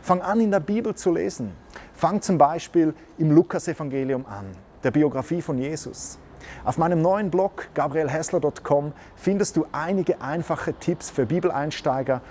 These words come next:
und weitere interessante Fakten über die Bibel. Das war mein erster Videoblog.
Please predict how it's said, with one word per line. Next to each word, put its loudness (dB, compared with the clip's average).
und 0
weitere 2
interessante -6
Fakten -4
über 4
die -4
Bibel. -6
Das 4
war 6
mein 2
erster 2
Videoblog. 0